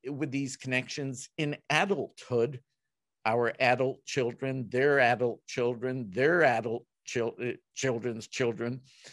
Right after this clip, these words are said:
So, you know, how do we make the most out of these connections? How do we enjoy these connections? Well, one way is that we stay healthy. And to do so, you know, by the way, the social connection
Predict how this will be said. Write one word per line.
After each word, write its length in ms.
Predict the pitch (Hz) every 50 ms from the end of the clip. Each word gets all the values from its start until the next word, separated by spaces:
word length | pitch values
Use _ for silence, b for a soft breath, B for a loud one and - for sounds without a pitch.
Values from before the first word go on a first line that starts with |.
| B B
So, 460 | B - - 147 143 139 143 139 - _ _ _ _ _ _ _ _ _ _ _ _ _ _ _ _ _
you 120 | 120 127 127
know, 100 | 127 135
how 220 | - - - 135
do 80 | 185 190
we 180 | 175 185 180 160
make 300 | 147 139 143 143 - -
the 80 | -
most 400 | 117 113 123 127 127 123 - -
out 160 | 123 123 120
of 120 | 120 117 104
these 200 | 117 117 113 -
connections? 540 | - - 113 110 113 120 - - 95 92 -
How 160 | - 151 180
do 100 | 180 190
we 120 | 170 165
enjoy 440 | 147 139 123 95 - 117 113 123 127
these 300 | 117 127 120 101 - -
connections? 640 | - - 107 104 110 120 - - - - - - - B B B B B B B
Well, 220 | - 123 127 131 127
one 320 | 110 117 135 170 202 170
way 260 | 135 - 98 101 104
is 240 | 110 117 113 107 -
that 140 | - 127 -
we 100 | 120 127
stay 280 | 120 - - 147 143 147
healthy. 480 | 131 208 220 233 208 190 - - - _ _ _ _ _ _ _ _ B B B B B B B B B
And 280 | 127 131 131 135 131 127 -
to 100 | - 123
do 220 | 104 127 135 135
so, 420 | 127 - - 120 120 120 120 120 117 b b b b _ _
you 140 | - 113 120
know, 160 | 120 117 107 - -
by 160 | 120 120 127
the 140 | 127 117 123
way, 340 | 104 110 120 120 117 117 - _
the 100 | - 104
social 520 | - - - - 143 156 - - 127 117
connection 600 | 107 - - 107 104 107 107 - - 113 104 110